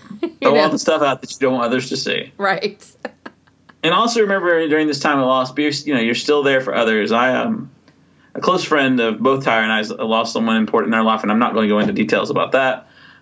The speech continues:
Speaker 2: Um, but it was also hard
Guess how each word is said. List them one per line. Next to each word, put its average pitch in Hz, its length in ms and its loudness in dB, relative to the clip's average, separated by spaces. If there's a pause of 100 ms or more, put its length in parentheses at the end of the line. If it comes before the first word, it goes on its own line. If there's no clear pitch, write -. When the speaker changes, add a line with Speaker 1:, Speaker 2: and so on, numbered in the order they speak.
(120)
Speaker 2:
Um, 110 680 -2 (800)
but 147 120 2
it 139 80 2
was 135 160 0
also 135 300 0
hard 113 380 0